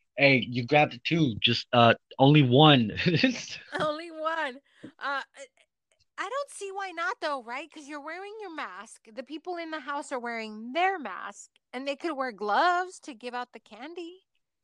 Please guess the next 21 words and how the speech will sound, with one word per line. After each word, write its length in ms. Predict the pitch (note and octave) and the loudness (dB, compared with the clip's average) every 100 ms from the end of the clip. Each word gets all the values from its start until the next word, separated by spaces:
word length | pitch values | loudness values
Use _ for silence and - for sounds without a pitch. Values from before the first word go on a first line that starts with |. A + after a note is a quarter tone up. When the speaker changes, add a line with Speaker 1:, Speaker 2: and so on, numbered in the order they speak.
| - | -2
Speaker 1:
True, 440 | - G3+ C#3+ C#3+ | 0 2 4 2
but 360 | C3 B2+ B2 - _ _ _ _ _ _ _ _ _ _ - | 4 6 6 4 _ _ _ _ _ _ _ _ _ _ -6
it's 160 | B2+ D3+ | -2 6
a 40 | |
lot 200 | C#3 C3+ | 8 10
of 400 | C#3 B2 A2 G2+ - _ _ _ _ _ _ _ _ _ _ _ _ _ _ _ - | 10 10 8 -2 -16 _ _ _ _ _ _ _ _ _ _ _ _ _ _ _ 0
movement 600 | A2+ A#2 B2 C3+ C#3+ - | 4 4 4 2 -2 -2
and 340 | A2 G2+ - _ _ _ _ _ | -4 -4 -6 _ _ _ _ _
hands 360 | - A2 A#2+ A#2+ _ _ _ _ _ _ _ _ | -6 -2 -2 -4 _ _ _ _ _ _ _ _
touching 480 | A#2+ G#2+ C3+ C3+ C3+ | -4 -2 -2 -2 -4
the 80 | A#2+ | -4
candy, 380 | C3+ C#3+ D#3 | -2 0 0
I 60 | D#3+ | -2
guess, 400 | E3 F#3 - - _ _ _ _ _ | -2 -6 -8 -20 _ _ _ _ _
or 80 | A2 | -6
the 80 | G2 | -2
candy 260 | B2+ B2 | 0 0
bags 520 | F2+ F#2+ G2+ B2 B2 A#2+ | -2 -2 0 0 -4 -4
or 160 | G#2+ | -4
whatever 280 | G2 G2+ A2+ | -2 -4 -4
the, 120 | A2 | -6